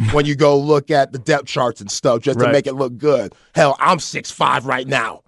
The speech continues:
Speaker 2: <laughs> I, you know what I'm saying? Like, I just went, 'cause it sounds good. But I, it's, it, it's worrisome. I, I'm
Speaker 1: Yeah.
Speaker 2: worried. Going into March, you know, I mean, we're here. Not even going into March. We are here.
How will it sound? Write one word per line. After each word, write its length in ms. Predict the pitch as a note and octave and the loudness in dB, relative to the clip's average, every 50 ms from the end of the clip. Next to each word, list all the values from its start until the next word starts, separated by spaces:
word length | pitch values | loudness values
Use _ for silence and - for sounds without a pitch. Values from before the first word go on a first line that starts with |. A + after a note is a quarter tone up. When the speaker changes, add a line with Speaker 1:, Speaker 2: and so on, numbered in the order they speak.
| _ - | _ -10
Speaker 2:
<laughs> 220 | - C3+ - C#3+ - _ _ _ _ _ _ _ - - - _ - - - _ _ - | -10 -6 -6 -6 -8 _ _ _ _ _ _ _ -10 -10 -10 _ -8 -16 -16 _ _ -2
I, 160 | - - - - - - | 0 0 0 0 2 4
you 120 | C#4 C4 - - | 4 4 2 0
know 140 | B3+ C4 A#3+ | -4 -4 -2
what 120 | - B3+ | 0 0
I'm 80 | C4 B3 | -2 -2
saying? 360 | - - - C4 B3+ B3+ B3+ | -2 0 2 2 2 4 0
Like, 160 | G#3+ G3+ G3+ | 0 0 0
I 120 | G3+ G#3+ A3 | 0 -2 -2
just 180 | - A3+ G#3 | -2 -4 -2
went, 300 | G#3+ A#3 F3 E3 D3 - | 0 0 0 0 -4 0
'cause 160 | - D#3 D#3+ E3+ | 2 2 2 2
it 100 | G3+ F3+ | 0 -2
sounds 400 | - G3+ A3+ G#3+ G#3+ A3+ A3 F3 | 2 2 4 4 4 2 0 -2
good. 440 | D3+ F#3+ C#4+ D#4+ E4 C4+ E3+ A#2 - _ _ _ _ _ _ | -4 -2 0 4 4 4 2 2 -4 _ _ _ _ _ _
But 520 | D3+ D3 D3+ G3+ G3 F3+ E3+ E3+ D#3+ D#3+ - - | -8 0 2 4 4 6 6 6 4 4 2 0
I, 500 | D#3+ F3 F#3 F3+ F3 E3+ D#3+ D#3+ E3+ E3 | 0 2 2 4 4 2 2 2 2 0
it's, 260 | D3+ - - - - - - - - _ _ _ _ _ _ _ _ _ - | 0 -2 -8 -10 -12 -16 -20 -20 -20 _ _ _ _ _ _ _ _ _ -6
it, 120 | D3 D3+ D3+ | -6 -4 -2
it's 720 | D3+ D#3+ E3 D#3+ E3 E3+ D#3+ E3 E3 C#3 - - - - _ | 0 0 2 2 2 2 2 0 0 0 -2 -8 -10 -12 _
worrisome. 840 | - C3 D3+ G3 B3 A3 E3 - - - C#3+ B2 A2 F#2 F2 F#2+ _ _ _ _ _ _ _ - | -4 0 2 4 6 6 4 4 -2 -6 -8 -8 -8 -12 -14 -18 _ _ _ _ _ _ _ -14
I, 340 | B2 C3+ C#3+ C#3+ C#3+ D3 | -8 -4 -2 0 2 2
I'm 60 | D#3 D#3 | 0 2
Speaker 1:
Yeah. 40 | D#3 | 4
Speaker 2:
worried. 380 | D#3+ F#3 G3 E3+ C#3+ A#2+ G2+ | 4 4 4 4 2 0 -4
Going 320 | F2+ C3+ C3+ E3 F#3 F#3 F#3+ | -4 -2 0 2 2 2 2
into 240 | G3 G3+ - G#3 G3+ | 2 0 2 0 0
March, 720 | G3+ F#3+ F#3 F3+ F3+ E3+ E3+ E3 E3 D3+ - - - - | 2 2 4 4 6 4 4 4 0 -4 -6 -12 -16 -14
you 220 | C3+ D3+ D3 D3 | -12 -6 -4 -2
know, 260 | C#3+ C3+ C3 B2+ B2+ B2+ | 0 0 0 2 2 2
I 60 | B2+ | 2
mean, 180 | C3 C#3+ C#3 C3+ | 2 2 2 4
we're 120 | D3+ F3 - | 4 2 4
here. 340 | - G#3 E3 D3 A#2 F#2+ _ - | 4 2 2 2 0 -2 _ -8
Not 180 | B2+ C#3+ D#3+ F#3 | -2 0 0 0
even 100 | F3 D3+ | 0 0
going 220 | E3 F#3+ F#3 F#3 | 0 2 2 2
into 140 | F#3 E3 F3 | 0 0 -2
March. 280 | F3+ F3+ D#3+ C#3 - - | 0 2 0 0 0 -4
We 160 | C#3+ F#3 F3+ | -6 -4 -2
are 140 | D3 C3+ C3 | 0 -2 -2
here. 520 | - - - F3 F3+ D#3 B2+ A2+ F2 D#2+ | -4 -8 -6 -2 0 0 0 0 -4 -8